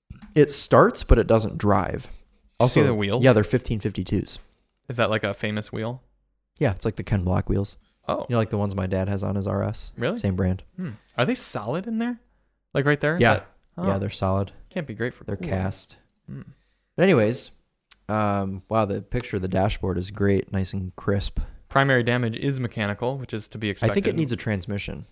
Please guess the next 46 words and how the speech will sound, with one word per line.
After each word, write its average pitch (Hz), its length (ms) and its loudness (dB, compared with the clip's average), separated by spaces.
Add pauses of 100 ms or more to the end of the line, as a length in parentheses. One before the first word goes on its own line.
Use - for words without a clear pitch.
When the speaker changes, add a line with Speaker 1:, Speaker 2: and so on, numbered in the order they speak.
(100)
Speaker 1:
if - 60 -8
I 98 60 -2
had 104 140 -4
to 104 40 -4
Speaker 2:
Mm. 104 60 -4
Speaker 1:
guess. 95 480 -2
Someone 104 240 -4
Speaker 2:
Can 139 40 4
we 143 60 2
just 95 140 -4
Speaker 1:
didn't 156 140 2
Speaker 2:
take - 60 -10
the 143 60 -6
transmission 135 480 -4
out 127 120 2
of 117 80 0
this 127 180 -2
Audi 135 220 -2
that's 135 200 -8
out 139 160 -8
there 147 140 -12
and 131 300 -12
put - 100 -8
Speaker 1:
Probably, 185 240 6
Speaker 2:
it - 20 2
in? 151 60 10
Speaker 1:
yeah, 151 60 10
that 131 120 8
one's 196 140 2
a 120 40 4
manual 101 380 0
out 92 140 0
there 95 100 -2
too. 123 240 -4 (220)
Manual 101 360 -2
Speaker 2:
Mm, 98 40 -8
Speaker 1:
swap 104 260 -2
it. 120 40 -4
Speaker 2:
even 120 120 -8
better, 131 260 -10
yeah. 139 200 -10 (1300)
S - 180 0
fours 165 240 0
are 127 60 -2
cool 101 240 -2
though. 104 200 -6